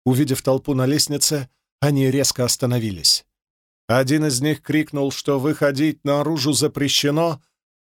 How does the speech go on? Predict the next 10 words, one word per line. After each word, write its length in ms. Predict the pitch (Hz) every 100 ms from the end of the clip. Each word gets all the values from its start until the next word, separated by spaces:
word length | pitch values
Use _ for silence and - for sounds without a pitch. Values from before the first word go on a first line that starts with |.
| _
но 220 | 139 170 165
его 300 | 151 139 143
никто 360 | 135 - 131
не 120 | 123
слушал. 680 | 113 120 123 120 - 71 64 _ _ _ _ _ _ _ _ _ _
На 160 | 123 127
завтра 520 | 147 170 - 156 131 _ _ _ _
была 320 | 139 170 151
назначена 680 | 143 139 120 123 - 117 110
очистка. 800 | - 120 - 98 - - 80 -